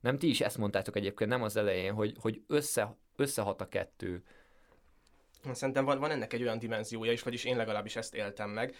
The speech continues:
Speaker 2: hogy maga az, hogyha, hogyha is sportolsz, vagy így foglalkozol a testeddel, az, ö, ad egyfajta, hát nem is tudom, ilyen, ö,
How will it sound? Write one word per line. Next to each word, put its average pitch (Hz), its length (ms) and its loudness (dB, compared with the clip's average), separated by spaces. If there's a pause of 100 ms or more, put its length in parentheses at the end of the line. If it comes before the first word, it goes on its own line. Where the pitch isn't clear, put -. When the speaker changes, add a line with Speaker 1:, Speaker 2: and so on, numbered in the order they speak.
(120)
Speaker 2:
hogy 110 140 -4
maga 127 320 4
az, 123 200 -4
hogyha, 110 480 -2 (280)
hogyha - 220 -6
is 107 100 -4
sportolsz, 139 540 -2
vagy 117 100 -2
így 107 80 -8
foglalkozol 107 500 -4
a 98 60 -6
testeddel, 120 640 0
az, 113 320 0
ö, 113 220 2
ad 127 180 2
egyfajta, 107 880 0 (260)
hát 117 180 -6
nem 123 120 0
is 110 120 -4
tudom, 110 420 0 (180)
ilyen, 104 480 -2
ö, 104 220 0